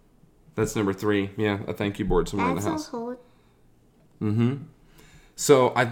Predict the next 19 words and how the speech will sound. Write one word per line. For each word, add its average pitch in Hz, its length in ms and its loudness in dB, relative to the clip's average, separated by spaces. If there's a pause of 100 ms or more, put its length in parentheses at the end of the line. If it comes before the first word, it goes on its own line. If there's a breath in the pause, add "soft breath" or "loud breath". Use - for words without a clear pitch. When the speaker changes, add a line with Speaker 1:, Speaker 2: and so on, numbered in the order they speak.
(240)
Speaker 1:
that 120 220 0
when, 117 260 2
when 113 220 6
we 120 200 6
put - 340 -2
this 117 180 2
in 110 80 2
the 101 60 2
blog, 92 420 4
it 101 140 0
reminded 98 420 4
me 98 220 2
of 92 420 -2
when, 92 560 0
Terry, 90 480 -2
you 104 280 2
would 98 140 4
write 92 260 0
notes 92 520 -2